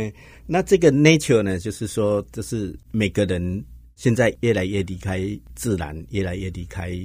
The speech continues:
整个天然的环境这样的东西，那我们会觉得也是蛮可惜的。你去接触自然，会有很多不一样的感受，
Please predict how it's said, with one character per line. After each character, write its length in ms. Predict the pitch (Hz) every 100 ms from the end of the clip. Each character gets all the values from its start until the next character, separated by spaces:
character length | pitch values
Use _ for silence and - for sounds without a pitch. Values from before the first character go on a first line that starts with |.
| 107 -
整 160 | - 85
个 280 | - 87 87 92
天 180 | - 101
然 180 | 92 82
的 120 | 85
环 240 | - 87 87
境 260 | 95 85
这 140 | 82 90
样 160 | 85
的 120 | 80
东 200 | 80 85
西， 240 | 87 90 85 - - - -
那 80 |
我 60 | 117
们 220 | 92 92
会 140 | 98 98
觉 200 | - 85
得 320 | 87 85 -
也 160 | - 90
是 140 | -
蛮 260 | 104 90 90
可 220 | - 80
惜 260 | - 80 73
的。 180 | 78 - _ _
你 220 | 95 95
去 120 | 117
接 200 | - 123
触 160 | - 113
自 240 | - 113
然， 160 | 85 78 82 90 - -
会 160 | 123
有 100 | 98
很 180 | 82 80
多 300 | 80 98 95
不 240 | - 117 98
一 100 | 92
样 180 | 98 87
的 80 | 85
感 220 | - 82
受， 280 | 82 - 85